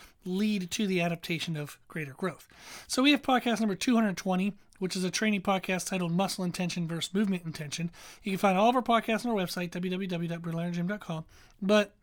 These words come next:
that podcast talks about when you wanna build muscle tissue, you have to maintain consistent tension on the tissue throughout the set of effort.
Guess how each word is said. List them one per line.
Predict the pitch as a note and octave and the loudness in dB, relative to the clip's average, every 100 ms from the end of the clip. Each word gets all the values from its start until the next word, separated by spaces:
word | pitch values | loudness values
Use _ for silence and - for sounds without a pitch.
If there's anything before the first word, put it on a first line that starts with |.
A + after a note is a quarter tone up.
| _ _ _ _ _ _ G3+ | _ _ _ _ _ _ 0
that | A3 C4 | 2 2
podcast | - A#3 A3 F#3+ F3+ - - - - - | 2 0 2 0 0 -4 -16 -20 -20 0
talks | A3+ G#3 G3+ | 4 4 4
about | G3+ | 2
when | F#3 G#3+ | 2 4
you | B3+ | 4
wanna | A#3+ G#3 | 4 2
build | F3 G#3+ F#3 | 2 2 4
muscle | G3 F#3 D#3 D3+ - _ _ - | 2 0 -6 -8 -12 _ _ -6
tissue, | C4+ A3 D3+ C#3 D3 - - - - - | -2 0 -2 -8 -14 -20 -20 -20 -14 0
you | A3 | 6
have | A3+ A3 | 6 6
to | G3 | 2
maintain | G3+ G#3+ G3 G3+ A3+ G#3 | 4 4 2 2 2 2
consistent | F3+ - F3 - A#3 - F#3 | 0 -4 -2 0 0 -2 -6
tension | - A3+ G#3+ F#3 F3 D#3 _ _ | -2 0 0 -2 -2 -4 _ _
on | G3+ A3 B3+ | 2 4 4
the | |
tissue | A3+ - D#3+ - D3+ C#3+ _ - - | 0 -4 -6 -6 -10 -14 _ -20 -18
throughout | - A3 A3 A3 - - | -4 2 4 4 2 -4
the | F#3+ F#3+ F3+ F3 - | -2 0 0 -2 -6
set | - - G#3+ F#3 | -4 -2 0 0
of | E3 | 0
effort. | D#3 - | -4 -6